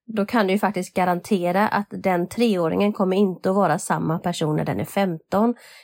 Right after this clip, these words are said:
eller när den är tjugo eller trettio. Så man kanske inte ska döma ut en människa helt och hållet för att den är lite jobbig när den är tre.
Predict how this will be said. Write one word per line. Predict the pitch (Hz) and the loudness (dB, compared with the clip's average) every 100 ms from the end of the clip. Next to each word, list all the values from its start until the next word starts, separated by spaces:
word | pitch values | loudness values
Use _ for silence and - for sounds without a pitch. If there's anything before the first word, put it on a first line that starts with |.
| _ | _
eller | 175 170 | -4 -2
när | 165 | -2
den | 165 170 | -2 -2
är | |
tjugo | 165 - 233 214 185 202 220 _ _ - | -2 0 2 0 0 0 0 _ _ -2
eller | 180 | -2
trettio. | 175 190 - _ - 196 - - _ | 0 -2 -4 _ -8 -8 -10 -20 _
Så | - | -2
man | 202 | 2
kanske | 208 | 2
inte | 214 | 0
ska | - 175 | -2 0
döma | 196 202 214 | 2 2 4
ut | 202 220 220 - - | 4 4 0 -12 -4
en | 208 208 | 2 4
människa | 214 185 180 | 4 2 0
helt | 196 202 190 | 0 0 0
och | 190 | 0
hållet | 190 175 175 | 0 0 -2
för | - | -2
att | 175 | -2
den | 180 | 0
är | 175 | 0
lite | 165 165 | 0 -2
jobbig | 165 190 175 175 | 0 0 0 -4
när | 170 | -2
den | 165 | -2
är | 170 | -4
tre. | - 196 262 | 0 2 2